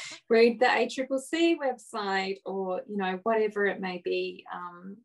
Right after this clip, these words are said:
Speaker 2: you know, uh, yeah, get started. I think, you know, it's really easy to procrastinate and, um, to put things off, but then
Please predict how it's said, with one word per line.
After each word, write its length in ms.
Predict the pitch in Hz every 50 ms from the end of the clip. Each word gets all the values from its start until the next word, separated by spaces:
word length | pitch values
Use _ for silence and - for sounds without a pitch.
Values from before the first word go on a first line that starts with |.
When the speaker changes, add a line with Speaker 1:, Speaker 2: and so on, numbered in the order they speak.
| _ _ _ _ _ _ _ _ _ _ _ - - -
Speaker 2:
you 100 | 202 185
know, 320 | 180 180 175 175 175 - - - - - -
uh, 100 | - - - _ _ _ _ _ _ _ _
yeah, 220 | - - - - - - - _ _ _
get 200 | - 226 214 220
started. 540 | - - - 196 185 190 190 185 180 185 - - _ -
I 80 | 202
think, 300 | 196 - 220 214 208 - -
you 120 | 208 202
know, 100 | 190 185
it's 220 | 190 185 - -
really 180 | 220 202 208 220
easy 340 | - 214 202 196 190 202 196 - -
to 100 | 196 190
procrastinate 880 | - - 190 185 - - 208 208 - - - 269 277 311 330 330 320 - - - - - - - - _ - -
and, 480 | 196 196 190 190 185 185 185 185 180 180 - -
um, 420 | 185 180 180 185 185 180 185 196 190
to 100 | - 208
put 240 | 202 - 233 220 226
things 260 | - 202 190 190 185
off, 300 | 196 190 196 240 277 - - -
but 120 | 208 202 -
then 420 | 196 196 190 185 185 185 190 -